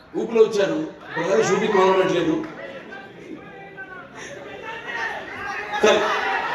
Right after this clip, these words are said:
దాంతో ఈ యొక్క ఫంక్షన్కి రావడం ఒక రకంగా ఏదైతే నేను ఈ నలభై ఐదు రోజులు, యాభై రోజులు మిస్ అయ్యాను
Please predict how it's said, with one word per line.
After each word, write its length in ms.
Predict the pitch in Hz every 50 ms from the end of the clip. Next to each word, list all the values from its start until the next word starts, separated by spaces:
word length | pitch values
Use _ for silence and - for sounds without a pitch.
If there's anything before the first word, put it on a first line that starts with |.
| - - - - - 180
దాంతో 560 | 190 202 202 202 208 214 196 175 - 131 - - - - - - - - - - - - - - - - - - - - - - 190
ఈ 60 | 214
యొక్క 380 | 214 202 - 220 196 196 - 175
ఫంక్షన్కి 320 | 202 202 - 220 214 -
రావడం 760 | 196 190 - 180 196 208 220 214 190 180 160 147 127 - - - - - - - - - - - - - - - - - - - - - - 175
ఒక 140 | 180 180 180
రకంగా 380 | 180 185 180 214 214 220 220 220
ఏదైతే 480 | 202 202 208 220 220 220 226 240 220
నేను 460 | 220 220 220 208 196 175 156 151 - - - - - - - - - - - - - - - - -
ఈ 180 | 196 214 214 202
నలభై 300 | 196 202 202 208 208 202
ఐదు 100 | 196 202
రోజులు, 280 | 202 202 202 190 185 180
యాభై 180 | 180 180 190 185
రోజులు 480 | 185 190 190 190 185 160 - - - - - - - - -
మిస్ 200 | 160 170 170 240
అయ్యాను 420 | 233 214 208 196 180 160 147 139